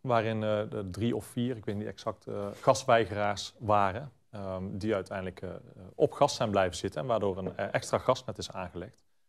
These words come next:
eh, die ook niet te sturen zijn. Wij zijn in Utrecht daar wel, eh, op voor aan het sorteren. Wij zijn via de crisisherstelwet bijvoorbeeld aan het kijken of we die, eh, mensen die niet willen uiteindelijk wel mee kunnen krijgen.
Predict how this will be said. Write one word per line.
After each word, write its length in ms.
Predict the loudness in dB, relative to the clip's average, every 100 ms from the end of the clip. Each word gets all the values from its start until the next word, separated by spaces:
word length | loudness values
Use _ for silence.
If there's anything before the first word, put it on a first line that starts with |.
| _ _ _ -8
eh, 140 | -2
die 100 | 0
ook 60 | 0
niet 120 | -4
te 60 |
sturen 360 | -6 0 0 0
zijn. 220 | -2 -2
Wij 100 | 0
zijn 220 | 2 2
in 60 | 2
Utrecht 260 | 0 0 2
daar 120 | 6
wel, 360 | 6 6 2 -2
eh, 140 | -8 -4
op 140 | -6
voor 160 | 4 4
aan 60 | 4
het 80 | 0
sorteren. 500 | -2 2 2 0 -4
Wij 100 | -6
zijn 180 | -6
via 160 | 0 0
de 80 | 0
crisisherstelwet 720 | -4 -4 -4 -2 2 2 2
bijvoorbeeld 340 | -2 -2 -2 -2
aan 80 | -8
het 80 |
kijken 340 | 0 0 0 -4
of 140 | -8
we 60 | -4
die, 220 | -4 -4 _ _ _ _
eh, 180 | -6 -2
mensen 360 | 0 -2 -2
die 100 | -4
niet 260 | -2 -4 -8
willen 460 | -12 2 4 4 -2
uiteindelijk 480 | -6 -4 -2 -4 -6
wel 80 | -6
mee 140 | -4
kunnen 240 | -4 -6 -8
krijgen. 440 | -8 -8 -8 -14